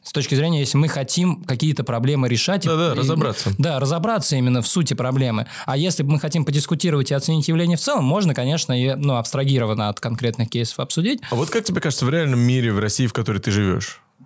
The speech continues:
Speaker 2: это, м, скорее приносит вреду, и чаще забивают гвозди?
Speaker 1: А,
Speaker 2: В
Speaker 1: я
Speaker 2: голову Гитлеру, простите.
Speaker 1: <laughs> Я думаю, что в, в России,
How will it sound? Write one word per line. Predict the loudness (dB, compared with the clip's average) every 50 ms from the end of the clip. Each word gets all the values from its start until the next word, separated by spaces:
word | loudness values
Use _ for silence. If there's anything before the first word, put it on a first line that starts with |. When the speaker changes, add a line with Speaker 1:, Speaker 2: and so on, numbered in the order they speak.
| -12 -6
Speaker 2:
это, | -4 -2 -2 -2 0 0 0 2 2 2 2 2
м, | 2 2 2 2 2 2 0 0 0 0 -2 -2
скорее | -4 -2 -2 0 0 0 -2
приносит | -2 -2 0 0 0 0 0 -2 -2
вреду, | -2 0 0 2 2 2 2 0
и | 0 0 0 0 -2 -2 -2 -2
чаще | -2 -2 -2 0 0 0
забивают | 0 0 0 0 0 0 0 0 0
гвозди? | 0 2 2 2 2 0 0 0 0 0 -2 -4 -6 _ _ _ _ _ _ _ _ -20 -20 -20 -20 -20 -20 -20 -20 -20 -18 -18 -18 -18 -20 -12 -6
Speaker 1:
А, | -4 -2 -2 -2 -2 -4
Speaker 2:
В | -4 -2 -2 0
Speaker 1:
я | 0 0 0
Speaker 2:
голову | 0 0 0 0
Гитлеру, | 0 0 0 0 0 0 0 -2 -4
простите. | -6 -6 -4 -4 -6 -8 -6 -4
Speaker 1:
<laughs> | -4 -4 -2 -2 -2 -2 -2 -2 -2 -2 -2 -2 -2 -2 -2 -2 -2 -2 -4 -4 -6 -8 -8 -8 -10 _ -20 -20 -20 _ _ _ _ _ -16 -14 -12 -12 -14 -14 -14 -14 -8 -6 -6 -6 -4 -6 -10 -10 -10 -10 -12 -10 -6
Я | -4 -2 0
думаю, | 2 2 2 2
что | 0 -2 -2 -2 -2
в, | -2 -4 -6 -8 -10 -8 -4 -2
в | -2
России, | 0 0 -2 0 0 2 2 0 0